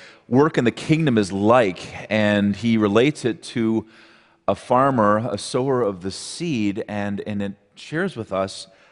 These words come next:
how this seed works as the man scatters it on the ground night and day, whether he sleeps or gets up, the seed sprouts and grows, though he does not know how. All by itself, the soil produces grain,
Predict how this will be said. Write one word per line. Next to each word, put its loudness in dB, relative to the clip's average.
how -4
this -2
seed -8
works -6
as -4
the -8
man -4
scatters -4
it -4
on -4
the -6
ground -4
night -2
and -2
day, 0
whether -2
he 0
sleeps -6
or -4
gets -4
up, -2
the -6
seed -8
sprouts -6
and -6
grows, -4
though -4
he -6
does -6
not -6
know -8
how. -6
All -4
by -4
itself, -6
the -8
soil -8
produces -10
grain, -10